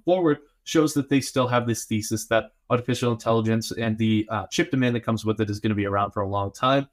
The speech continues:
Definitely a great sign for firms like nvidia, like arm, like A M D. Uh, so, you know, be on the lookout there. It doesn't look like that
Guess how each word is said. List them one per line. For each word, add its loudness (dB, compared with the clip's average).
Definitely 2
a 0
great 0
sign 0
for -6
firms -4
like 0
nvidia, 2
like -10
arm, 2
like -6
A -2
M -6
D. 6
Uh, 2
so, 0
you -2
know, -2
be 4
on 2
the 2
lookout 0
there. 2
It -4
doesn't 0
look -6
like -4
that 2